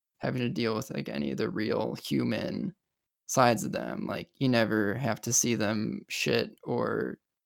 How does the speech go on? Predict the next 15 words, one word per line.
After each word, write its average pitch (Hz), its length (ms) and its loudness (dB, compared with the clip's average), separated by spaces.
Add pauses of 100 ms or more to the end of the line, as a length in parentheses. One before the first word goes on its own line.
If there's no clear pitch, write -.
(120)
you 147 180 -2
know, 117 380 -4 (640)
like, 127 240 4
do 127 240 6
anything 117 580 4
wrong 120 420 2
ever. 101 540 -2 (500)
Um, - 460 -2 (1040)
or 139 200 8
if 131 160 6
they 120 160 6
do, 127 400 6
then 127 240 4
they, 117 180 2
like, - 280 -4